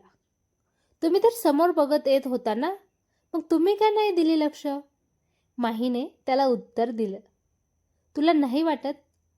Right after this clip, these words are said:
आपण हे उठून बसून पण बोलू शकतो की इथेच भांडणार आता?" आरव, "मी,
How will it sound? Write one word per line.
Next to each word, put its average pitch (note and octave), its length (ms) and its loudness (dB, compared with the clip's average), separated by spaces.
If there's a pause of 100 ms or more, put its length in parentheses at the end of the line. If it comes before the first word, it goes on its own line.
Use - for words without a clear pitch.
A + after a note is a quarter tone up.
(120)
आपण C#4+ 280 -2
हे C#4+ 100 0
उठून C4 420 -6
बसून C4 320 -4
पण D#4 140 -2
बोलू B3+ 240 -2
शकतो B3 580 -8 (600)
की D#4 60 -2
इथेच C#4 400 0
भांडणार B3 380 0
आता?" A#3+ 280 -4 (480)
आरव, G#3 260 -4 (680)
"मी, E4 400 -2